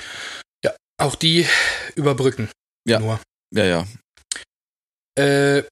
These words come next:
Speaker 1: zum Abschluss, äh, noch eine, äh, äh, ganz schöne Sache. Ich hab, äh, gehört, in Hamburg am Hauptbahnhof haben die einen Zaun gezogen, dass sich die ganzen Obdachlosen, äh, da nicht hinsetzen und niederlassen. Und, ähm,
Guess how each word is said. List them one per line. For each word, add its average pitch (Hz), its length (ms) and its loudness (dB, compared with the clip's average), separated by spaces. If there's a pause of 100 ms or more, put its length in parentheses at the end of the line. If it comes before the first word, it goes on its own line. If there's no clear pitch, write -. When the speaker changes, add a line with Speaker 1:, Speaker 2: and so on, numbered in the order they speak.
Speaker 1:
zum 175 180 -2
Abschluss, 196 460 2
äh, 165 240 2
noch 160 200 -2
eine, 156 200 2 (300)
äh, 135 540 0
äh, 131 60 -2
ganz 131 340 -2 (100)
schöne 170 280 0
Sache. 160 420 -2 (1040)
Ich - 180 0
hab, 143 220 -2
äh, 131 240 2
gehört, 135 360 0
in 131 240 -2
Hamburg 139 440 0
am 117 260 -2
Hauptbahnhof 113 500 -2
haben 127 120 0
die 120 80 -2
einen 120 100 -4
Zaun 143 260 0
gezogen, 135 400 0
dass 127 140 0
sich 127 200 -4
die 120 160 -2
ganzen 131 340 0
Obdachlosen, 135 800 0 (500)
äh, 127 420 2
da 123 160 2
nicht 127 160 -2
hinsetzen 135 520 -2
und 123 180 -2
niederlassen. 139 640 0 (500)
Und, 139 500 0
ähm, 127 560 2